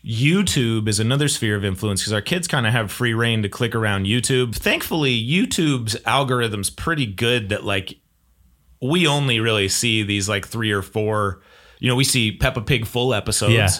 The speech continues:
Speaker 1: which I, you know, used to put on at bedtime. And then
Speaker 2: Yeah.
Speaker 1: they'll see, um,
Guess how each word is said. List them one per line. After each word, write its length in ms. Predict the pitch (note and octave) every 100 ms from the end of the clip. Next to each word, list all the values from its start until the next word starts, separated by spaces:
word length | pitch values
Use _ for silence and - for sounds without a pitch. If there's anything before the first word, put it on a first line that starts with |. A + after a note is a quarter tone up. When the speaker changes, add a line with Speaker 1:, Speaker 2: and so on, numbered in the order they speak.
| - _
Speaker 1:
which 200 | - G#2
I, 380 | A2+ G2+ G2+ G2+ -
you 140 | G#2+ G#2+
know, 240 | G2 A2+ -
used 160 | G#2
to 80 | G#2
put 140 | F#2 G#2
on 120 | G2
at 100 | F#2
bedtime. 580 | G2+ G2+ A2 G2 A2 B2+
And 100 | G#2
then 160 | -
Speaker 2:
Yeah. 120 | F#2+ - - -
Speaker 1:
they'll 200 | G#2+ G2+
see, 420 | - A2 G2+ G2
um, 360 | F#2 F2 E2